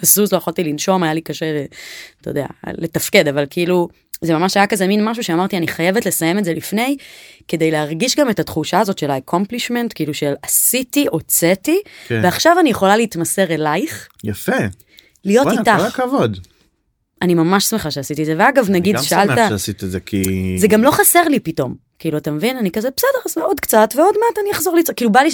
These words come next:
Speaker 1: בא לי לחזור ליצור
Speaker 2: כאילו,
Speaker 1: כשזה
Speaker 2: האלבום
Speaker 1: בוער.
Speaker 2: הזה נותן לך את ה-
Speaker 1: סיפוק ה-, יצירתי.
Speaker 2: כן.
Speaker 1: נגיד.
Speaker 2: כאילו, מה את בלחץ? יש לי את האלבום יצא לפני כמה חודשים.
Speaker 1: ממש, ממש.
Speaker 2: בואנה, כל הכבוד.
Speaker 1: זה
Speaker 2: איזה
Speaker 1: יצא, זה
Speaker 2: חכמה.
Speaker 1: יצא בפוקס, זה לא באמת, כאילו,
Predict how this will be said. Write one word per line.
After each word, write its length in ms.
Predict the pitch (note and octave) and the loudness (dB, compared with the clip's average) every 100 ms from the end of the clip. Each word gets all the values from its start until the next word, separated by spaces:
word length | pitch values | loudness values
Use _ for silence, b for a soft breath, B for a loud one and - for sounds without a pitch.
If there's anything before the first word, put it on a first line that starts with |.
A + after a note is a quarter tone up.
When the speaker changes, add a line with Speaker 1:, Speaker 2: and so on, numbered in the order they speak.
| G3 | 2
Speaker 1:
בא 80 | A3 | 2
לי 120 | C4+ | 4
לחזור 340 | G3+ - A3+ G#3 | 0 -2 -2 0
ליצור 140 | C4 | 2
Speaker 2:
כאילו, 160 | C4 A#3+ | 2 2
Speaker 1:
כשזה 200 | G3+ F3+ | 2 2
Speaker 2:
האלבום 80 | F3 | 4
Speaker 1:
בוער. 100 | F#3 | 4
Speaker 2:
הזה 100 | E3 | 4
נותן 300 | F#3+ F3 G#3 G#3+ | 2 2 0 0
לך 140 | - | -2
את 80 | - | 0
ה- 1040 | F3 E3+ D#3+ D3+ D3 C#3 C3+ C3 B2 A#2+ | 2 2 0 0 0 0 0 0 0 0
Speaker 1:
סיפוק 500 | A#2 G#2+ - A#3+ - | 0 -2 -4 -6 -2
ה-, 440 | G3 E3+ D#3 D#3 D#3+ D#3 D#3+ _ - E3 - - | -2 0 -2 -4 -6 -8 -12 _ -20 -20 -20 -16
יצירתי. 720 | - F#3 D#3+ F3 D#3+ - D3 - _ _ _ - | -10 -8 -4 -2 -2 -4 -10 -12 _ _ _ -8
Speaker 2:
כן. 180 | A3+ G#3 | -6 -4
Speaker 1:
נגיד. 340 | E3 D#3 C#3+ C#3 _ _ | -6 -6 -8 -12 _ _
Speaker 2:
כאילו, 280 | - F3+ F#3 E3+ E3+ D#3+ | -14 -6 -6 -4 -4 -4
מה 160 | E3 A#3+ | -4 -4
את 80 | G#3 | -2
בלחץ? 500 | G#3 A#2+ - F#2+ B2+ | 0 0 -2 -8 -8
יש 120 | - | -10
לי 60 | - | -8
את 80 | D#3+ | -6
האלבום 480 | D#3 D#3 D#3 F3+ | -4 -4 -2 -4
יצא 160 | F3+ F3+ | -4 -6
לפני 220 | E3+ F3+ | -6 -8
כמה 140 | F3 E3+ | -8 -6
חודשים. 480 | E3+ D#3+ F3 A2 F#2 F#3+ | -6 -6 -6 -6 -6 -4
Speaker 1:
ממש, 540 | F3+ C4 - - - _ _ - | -2 0 -2 -4 -8 _ _ -6
ממש. 440 | D3 D#3+ B2+ - | -2 -2 -2 -6
Speaker 2:
בואנה, 260 | G2+ E3+ D#3 | -2 0 0
כל 120 | A#2 | 0
הכבוד. 560 | D#3+ A3 G#3+ A3 G#2+ F2+ - _ _ B2+ | 0 0 0 0 0 -6 -18 _ _ 2
Speaker 1:
זה 120 | F#3+ | 2
Speaker 2:
איזה 140 | F#3 | 6
Speaker 1:
יצא, 260 | C#4+ D#4 D4 | 6 6 6
זה 120 | A3 | 6
Speaker 2:
חכמה. 120 | A3+ A#3 | 4 6
Speaker 1:
יצא 140 | D#4 | 6
בפוקס, 520 | F4 E4+ G#4+ C4 - | 4 6 6 6 4
זה 100 | G#3 | 4
לא 140 | F#3 A#3+ | 4 6
באמת, 500 | E4+ B3 F3 D#3+ - | 6 6 4 2 -2
כאילו, 320 | E3+ D#3+ | 0 0